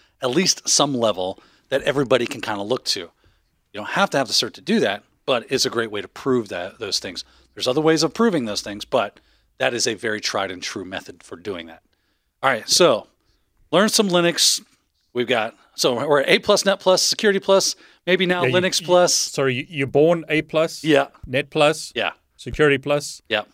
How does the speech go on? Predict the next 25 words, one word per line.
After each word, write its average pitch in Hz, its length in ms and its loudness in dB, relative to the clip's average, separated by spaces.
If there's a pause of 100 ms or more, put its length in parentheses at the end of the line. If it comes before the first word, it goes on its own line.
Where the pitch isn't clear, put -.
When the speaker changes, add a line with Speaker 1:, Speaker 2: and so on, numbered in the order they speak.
(180)
Speaker 2:
maybe 135 320 -2
some 135 200 -2
Linux, 139 280 -2
Speaker 1:
Maybe 123 180 -4
Speaker 2:
yeah, 147 60 0
Speaker 1:
some 185 160 2
Speaker 2:
so, 170 80 0
Speaker 1:
Linux. 165 420 0
Speaker 2:
like, - 100 -20 (460)
Speaker 1:
Dive 143 200 0
in 165 60 0
Speaker 2:
yeah. 160 80 4
Speaker 1:
that. 151 80 -8 (200)
Maybe 165 220 -2
just - 260 0
install 131 400 2
that 123 120 2
and 113 100 -6
make 120 120 -4
it 107 120 -6
your 104 80 -8
daily 104 260 -4
driver, 101 380 -2
right? 101 200 -4
Really 107 220 -2